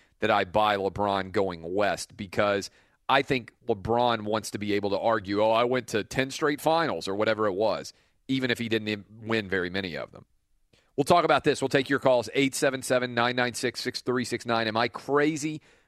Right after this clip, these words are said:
for saying that the Cavs should be exploring trying to trade LeBron James? If Kyrie Irving is saying he wants to be traded, and you've got multiple years left on Kyrie Irving's deal, so you know that you've got him locked in for years ahead, and probably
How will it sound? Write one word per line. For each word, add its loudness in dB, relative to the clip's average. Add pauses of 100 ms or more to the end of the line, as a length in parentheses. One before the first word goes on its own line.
(120)
for 0
saying 0
that -2
the -6
Cavs 2
should -6
be -4
exploring -4
trying -2
to -4
trade -2
LeBron -2
James? -6
If -12
Kyrie 2
Irving 0 (380)
is 0
saying -2
he -4
wants -2
to -8
be -8
traded, -4 (480)
and -6
you've -12
got 2
multiple 0
years 0
left 0
on -2
Kyrie 0
Irving's -2
deal, -6
so -6
you -4
know 2
that -4
you've -10
got 2
him -2
locked 0
in -4
for -8
years -4
ahead, 0
and -8
probably 0